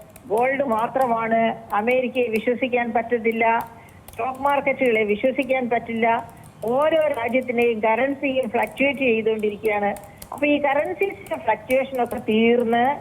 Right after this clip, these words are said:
നോർമൽ ആയാൽ മാത്രമേ, ആ, സ്റ്റോക്ക് മാർക്കറ്റ് നോർമൽ ആകുള്ളൂ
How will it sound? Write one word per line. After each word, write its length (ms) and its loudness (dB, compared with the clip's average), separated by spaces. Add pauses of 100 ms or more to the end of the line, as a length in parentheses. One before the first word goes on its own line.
(480)
നോർമൽ 600 2
ആയാൽ 420 2
മാത്രമേ, 1040 0 (520)
ആ, 180 4
സ്റ്റോക്ക് 400 0
മാർക്കറ്റ് 460 0
നോർമൽ 400 2
ആകുള്ളൂ 600 2